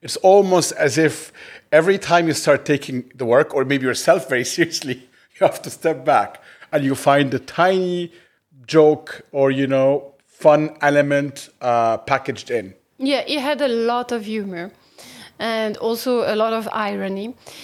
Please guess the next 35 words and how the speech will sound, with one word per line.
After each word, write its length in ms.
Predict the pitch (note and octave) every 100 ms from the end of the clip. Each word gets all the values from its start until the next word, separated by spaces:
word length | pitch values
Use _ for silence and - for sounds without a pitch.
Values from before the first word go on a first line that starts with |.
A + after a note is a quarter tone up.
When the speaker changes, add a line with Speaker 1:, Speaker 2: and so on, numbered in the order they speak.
| - - _
Speaker 2:
Um, 1040 | A3+ A#3 A#3 A3+ A#3 A#3 A#3 A#3+ B3 B3 -
about 440 | - A#3 B3+ D4+ C#4+
his 320 | - F4 D#4+
political 560 | C#4 C4 C#4+ D#4+ D#4 D4
cartoons, 640 | - C4+ C4 - C4+ -
he 60 | A#3
used 260 | B3+ C#4
to 100 | -
call 260 | C#4 C4+ B3+
them, 300 | A#3 B3 A#3 - - _ _
uh, 200 | A#3 A#3
negative 560 | A3+ A#3 B3 C4+ A#3 G3 -
irony 440 | G#3+ G#3 G3 G3
because 380 | G3 A#3 C#4+ A#3+
he 180 | C4 B3+
felt 440 | - B3+ A#3+ -
like, 240 | A3 G#3+ -
you 160 | A3 C4
know, 400 | A#3 G3+ F#3+ C3 - _
you 200 | A#3 C4+
see 380 | - D4 C#4+ C4
that 440 | G3 G3 F#3 -
th-, 180 | G#3+ -
it, 360 | A#3 A#3 _ G#3
there 140 | A#3+
is 180 | C4+ A#3+
some 180 | - A#3
sort 240 | - A3+
of 180 | A3 G3+
a 200 | G#3 F#3 - - _ G3+
joke 520 | B3 B3 A3+ A3 - - - _ _
embedded 520 | A#3 A3 A#3 A#3+ G#3+
in 140 | G#3+ G#3+
the 100 | G#3
drawing, 480 | A#3 G#3+ G3 G#3+